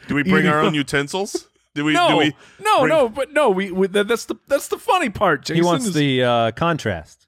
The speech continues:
Speaker 3: Is
Speaker 2: Yes.
Speaker 3: that the point? Yeah.
Speaker 2: Exactly.
Speaker 3: Okay.
Speaker 1: I,
Speaker 3: Uh, I
Speaker 2: I'm
Speaker 3: will
Speaker 2: going
Speaker 3: go
Speaker 2: no
Speaker 3: with
Speaker 2: utensils.
Speaker 3: You're
Speaker 2: I'm,
Speaker 3: going
Speaker 2: I'm
Speaker 3: none.
Speaker 2: living
Speaker 3: I'll,
Speaker 2: that life.
Speaker 3: I'll keep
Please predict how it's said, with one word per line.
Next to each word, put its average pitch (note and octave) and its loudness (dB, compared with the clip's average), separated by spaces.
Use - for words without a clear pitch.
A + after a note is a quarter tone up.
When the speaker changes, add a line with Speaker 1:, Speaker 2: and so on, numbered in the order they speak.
Speaker 3:
Is A#2+ -6
Speaker 2:
Yes. F#3+ 2
Speaker 3:
that C3+ 0
the A#2 -2
point? C3 0
Yeah. G#2 -4
Speaker 2:
Exactly. C#3+ -2
Speaker 3:
Okay. D#3+ -8
Speaker 1:
I, - -4
Speaker 3:
Uh, E3 0
I E3 2
Speaker 2:
I'm F#3+ 2
Speaker 3:
will G3+ 2
Speaker 2:
going F#3+ 4
Speaker 3:
go - -
Speaker 2:
no F#3+ 4
Speaker 3:
with F3+ -2
Speaker 2:
utensils. C#3+ -4
Speaker 3:
You're D#3 2
Speaker 2:
I'm, F3 4
Speaker 3:
going E3 0
Speaker 2:
I'm F3+ 2
Speaker 3:
none. D#3+ 2
Speaker 2:
living D3 -2
Speaker 3:
I'll, A#2+ 0
Speaker 2:
that A2+ -6
life. A2+ -4
Speaker 3:
I'll G3+ 0
keep - -4